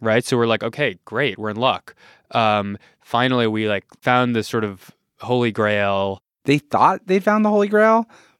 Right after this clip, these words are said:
Speaker 2: but what Google actually took them to was not really the TurboTax Free File website.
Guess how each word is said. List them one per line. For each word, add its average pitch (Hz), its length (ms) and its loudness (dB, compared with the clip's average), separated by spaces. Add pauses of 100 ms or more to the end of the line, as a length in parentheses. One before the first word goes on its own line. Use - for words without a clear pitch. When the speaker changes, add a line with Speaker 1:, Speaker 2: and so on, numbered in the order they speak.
(260)
Speaker 2:
but 143 220 4
what 143 120 0
Google 165 300 2
actually 117 340 0
took 156 160 -2
them 170 180 0
to 165 380 0
was 120 420 0
not 104 360 2
really 92 320 2
the 90 140 -10
TurboTax 90 420 -2
Free - 180 -8
File 67 220 -8
website. - 400 -8